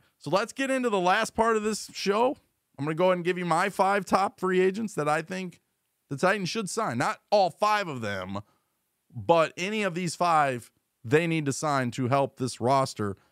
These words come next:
and get us to the Super Bowl and win it this year. Win the Super Bowl. No more finishing second. No more, you know, cu-, runner-up, getting the A F C Championship,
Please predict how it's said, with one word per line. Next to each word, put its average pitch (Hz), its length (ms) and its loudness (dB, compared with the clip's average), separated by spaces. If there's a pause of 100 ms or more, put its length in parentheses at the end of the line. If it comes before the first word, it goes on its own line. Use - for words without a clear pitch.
(220)
and 98 160 -10
get 135 200 0
us 120 280 -2
to 120 100 -6
the 104 140 -4
Super 120 280 -6
Bowl 101 320 -4 (320)
and 104 280 -6
win 135 160 -4
it - 160 -14
this - 240 -8
year. 85 180 -10 (560)
Win 170 460 -2
the 131 80 -4
Super 85 280 -10
Bowl. - 220 -20 (220)
No 160 260 2
more 214 220 2
finishing 190 420 -4
second. 170 460 -4 (420)
No 165 240 2
more, 185 400 2 (300)
you 151 80 0
know, 151 240 0 (360)
cu-, - 200 -2
runner-up, 170 840 4
getting 208 220 0
the 202 120 0
A 202 100 0
F 185 80 -2
C 190 100 -10
Championship, 175 720 -4